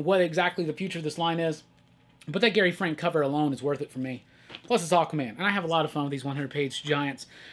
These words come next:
Reading some new stories that are, you know, fun in and of their own right, and then you just re-experiencing some stuff from the past, you know.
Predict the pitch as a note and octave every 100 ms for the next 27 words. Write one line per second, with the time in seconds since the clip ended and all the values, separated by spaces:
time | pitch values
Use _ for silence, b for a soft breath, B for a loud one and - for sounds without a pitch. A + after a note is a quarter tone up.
0 | B B - E3 A3+ G3 F#3 F3+ G3 F#3
1 | F#3 F3 F3+ F3 D3+ A#2+ - - A#3+ C#3
2 | C3 - C#3+ D3 D3+ - B B E3+ F3+
3 | E3 D#3+ D3+ D#3+ D#3+ D3 D#3+ D3+ F#3 G#3
4 | A3 A3+ - - G#3 A3 D#3+ - E3+ F#3
5 | F3 - C#3 D3 C3+ - C3+ - D3+ C3
6 | - C#3 C#3+ C#3 C#3 B2